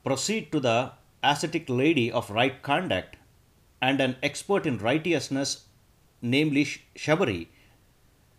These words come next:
and vanished. He who is greatly resplendent one and an enemy eliminator,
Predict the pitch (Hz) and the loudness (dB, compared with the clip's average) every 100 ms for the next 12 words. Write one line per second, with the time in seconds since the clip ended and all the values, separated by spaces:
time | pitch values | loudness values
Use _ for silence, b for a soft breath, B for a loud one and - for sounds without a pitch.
0 | _ 101 117 156 180 196 98 - - _ | _ -2 0 2 2 2 -2 -6 -16 _
1 | _ _ _ _ _ _ - 202 233 151 | _ _ _ _ _ _ -6 -2 0 4
2 | 160 156 98 127 175 208 185 156 - 160 | 4 4 0 0 0 0 0 0 2 2
3 | 117 95 95 110 92 92 123 _ _ _ | 2 -4 -4 -2 -2 -2 -10 _ _ _
4 | - 131 131 123 135 135 196 180 123 143 | -2 0 2 0 0 -2 0 0 0 2
5 | 123 104 98 101 | 2 0 0 -4